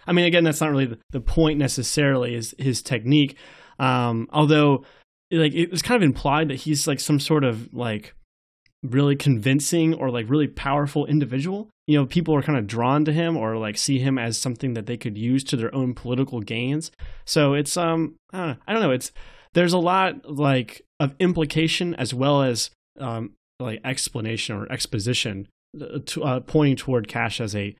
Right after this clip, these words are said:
a truly talented telemarketer.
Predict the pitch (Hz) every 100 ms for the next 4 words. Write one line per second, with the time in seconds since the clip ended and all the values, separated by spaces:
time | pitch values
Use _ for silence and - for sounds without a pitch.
0 | _ _ _ 131 107 104 107 110 - -
1 | 139 135 123 113 107 _ - - 123 120
2 | 107 107 98 110 104 101 101 107 123